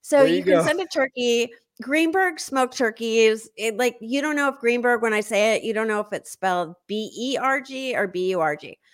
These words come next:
Speaker 1: So th-, it's not a great name, but their domain name is unforgettable, and it's gobble gobble dot com.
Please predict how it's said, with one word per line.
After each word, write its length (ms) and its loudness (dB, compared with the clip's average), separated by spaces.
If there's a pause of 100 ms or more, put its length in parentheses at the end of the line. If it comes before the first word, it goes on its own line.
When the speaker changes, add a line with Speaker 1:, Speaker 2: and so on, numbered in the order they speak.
(180)
Speaker 1:
So 280 2 (140)
th-, 140 -4
it's 100 -10
not 140 -2
a 60 -4
great 180 0
name, 380 -2 (320)
but 260 4 (560)
their 140 4
domain 500 0
name 240 -2
is 240 -4
unforgettable, 960 -2
and 160 -6
it's 260 -10 (240)
gobble 380 4
gobble 640 2
dot 260 0
com. 480 -8